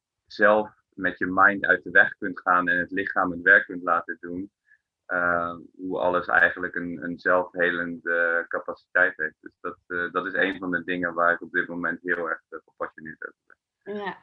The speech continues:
Speaker 2: Ja, en
Speaker 1: Ja.
Speaker 2: ik heb natuurlijk de, eh, de retreat bij jullie meegedaan in augustus eentje, maar dan ook net onlangs in oktober, de Embody Yourself Retreat.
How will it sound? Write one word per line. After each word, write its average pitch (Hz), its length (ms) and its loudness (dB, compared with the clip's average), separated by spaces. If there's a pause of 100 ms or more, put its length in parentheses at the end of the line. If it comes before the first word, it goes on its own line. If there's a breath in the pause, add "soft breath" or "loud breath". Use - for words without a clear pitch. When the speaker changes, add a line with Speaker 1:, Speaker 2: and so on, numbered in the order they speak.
(300)
Speaker 2:
Ja, 214 240 2
en 190 60 4
Speaker 1:
Ja. 208 60 2
Speaker 2:
ik 202 80 -2
heb - 140 -14
natuurlijk 220 760 -6
de, 202 760 -2
eh, 185 300 -2
de 190 80 0
retreat 220 480 -4
bij 190 160 -2
jullie 196 240 0
meegedaan 185 720 -4
in 208 160 -4
augustus 269 540 -6
eentje, 269 380 -4
maar 233 120 -4
dan 202 120 -6
ook 202 160 -8
net 202 220 -10
onlangs 196 360 -6
in 185 140 -4
oktober, 202 560 -6
de 208 100 -4
Embody 196 340 -6
Yourself 185 480 -6
Retreat. 247 420 -8